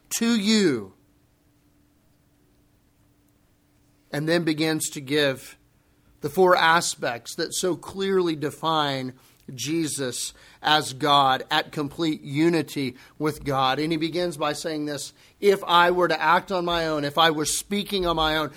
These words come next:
I would have no authority, but I do not speak on my own." Notice what he says,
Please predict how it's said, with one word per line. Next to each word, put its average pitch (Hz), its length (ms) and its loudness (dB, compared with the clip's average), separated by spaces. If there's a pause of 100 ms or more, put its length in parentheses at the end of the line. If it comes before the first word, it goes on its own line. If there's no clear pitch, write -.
(120)
I 214 140 2
would 208 140 0
have 160 180 -2
no 165 240 0
authority, 147 480 -2 (180)
but 170 140 4
I 156 180 10
do 175 720 4
not 165 460 2
speak - 380 -8
on 139 160 -2
my 127 180 -4
own." 139 140 -4
Notice 135 340 -6
what 147 140 -4
he 156 80 -8
says, 135 480 -4